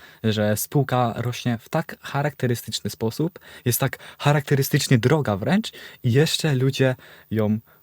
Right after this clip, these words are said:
kupują. Ale dobra, o Bro-, o Broadcomie może kiedy indziej, bo to jest ciekawa spółka. Widzicie, to są spółki typu Meta, Microsoft, Nvidia, Netflix, Visa i tak dalej, i tak dalej. Sorki za tą wstawkę, naprawdę ja...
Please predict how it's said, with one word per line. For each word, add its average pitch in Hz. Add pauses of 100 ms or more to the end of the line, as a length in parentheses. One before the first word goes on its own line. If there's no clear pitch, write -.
kupują. 117
Ale 151
dobra, 104
o 131
Bro-, 139
o 143
Broadcomie 139
może 127
kiedy 120
indziej, 120
bo 107
to -
jest 107
ciekawa 90 (420)
spółka. 156
Widzicie, 135
to 127
są -
spółki -
typu 139
Meta, 135
Microsoft, 120
Nvidia, 120
Netflix, 120
Visa 117
i 104
tak 98
dalej, 101
i -
tak 107
dalej. 117 (300)
Sorki 104
za 98
tą 98
wstawkę, 104 (120)
naprawdę 95
ja... 92